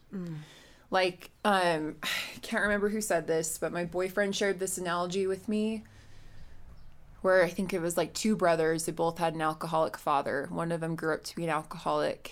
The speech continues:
Speaker 2: and the other one didn't, like, doesn't drink at all. And, um, when you ask the brother who's an alcoholic, "Why, why do you drink?" "Well, because my dad was an alcoholic." And then you ask the brother, "Why don't you drink?" And he says, "Well, 'cause my dad was an alcoholic."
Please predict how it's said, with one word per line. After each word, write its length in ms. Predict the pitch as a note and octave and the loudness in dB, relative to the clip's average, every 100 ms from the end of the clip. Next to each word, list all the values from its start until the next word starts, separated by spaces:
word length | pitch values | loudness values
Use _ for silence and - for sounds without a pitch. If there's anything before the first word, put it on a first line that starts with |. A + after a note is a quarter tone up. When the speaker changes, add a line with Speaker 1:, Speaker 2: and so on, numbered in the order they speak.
| - - | -12 -6
Speaker 2:
and 160 | F3 | -2
the 100 | E3+ | 2
other 240 | E3 E3 E3 | 2 2 2
one 520 | D#3 D3+ C#3+ D3+ D#3+ - - - - | 0 -2 -4 -6 -8 -18 -20 -10 2
didn't, 400 | E3+ - - - - - | 2 2 -8 -14 -20 -6
like, 160 | E3+ E3 | -6 0
doesn't 320 | E3+ E3 D3+ | 0 0 -2
drink 240 | D#3 C#3+ - | -2 -2 0
at 60 | |
all. 360 | C#3+ A2+ - G3 - - | 0 0 -4 -10 -18 -10
And, 680 | E3+ F3 E3 D#3+ D#3 D#3+ - - - - - - E3 | -2 0 2 2 0 -4 -8 -12 -20 -20 -20 -8 0
um, 540 | F3+ F3 D#3+ D3 D3 | 2 4 2 0 -2
when 120 | E3 | -2
you 100 | E3 | 2
ask 280 | D#3+ E3 - | 2 2 -2
the 80 | E3+ | 0
brother 420 | F3 F3 E3+ D#3+ | 4 4 4 2
who's 140 | D#3+ | 0
an 60 | E3+ | 0
alcoholic, 600 | D#3+ D#3+ D#3+ F#3 D#3+ D#3 | -2 -2 -2 2 2 0
"Why, 720 | E3 E3 D#3 D3+ D3+ D3+ D#3+ - - - - - | -2 2 4 2 0 -4 -8 -14 -20 -20 -10 2
why 180 | E3+ | 4
do 80 | F3 | 4
you 100 | F#3+ | 0
drink?" 580 | E3 E3+ D3 - - - - - - E3+ | 0 -2 -2 -6 -12 -20 -20 -20 -4 2
"Well, 120 | F3+ | 2
because 280 | F3+ F#3 F#3 | 2 -2 0
my 80 | E3+ | 2
dad 240 | E3+ D#3+ | 2 0
was 140 | D#3+ | -2
an 60 | D#3+ | -2
alcoholic." 720 | D3+ D3+ - C3+ E2+ - - - - - - - | -2 -2 0 0 0 -4 -12 -20 -20 -20 -16 -4
And 80 | E3+ | 0
then 80 | |
you 60 | E3+ | 2
ask 240 | E3 E3 | 0 -2
the 80 | - | -4
brother, 420 | E3 E3+ E3 E3 E3 | 2 4 4 0 0
"Why 160 | E3+ E3+ | 0 2
don't 240 | E3 D#3+ | 2 0
you 180 | E3 F#3+ | 0 0
drink?" 460 | D#3 C3+ - - | 0 -2 -4 -8
And 100 | E3 | -6
he 120 | E3 D#3+ | -4 -4
says, 320 | D#3+ D#3 - | -4 -4 -6
"Well, 100 | E3 | -4
'cause 160 | E3 E3+ | -2 -2
my 100 | E3 | 0
dad 240 | E3 D#3 | 0 0
was 140 | D#3 D#3 | -2 -4
an 80 | D3+ | -4
alcoholic." 760 | C#3 D#3+ E3 C#3+ - - | -4 -4 -2 -2 -2 -8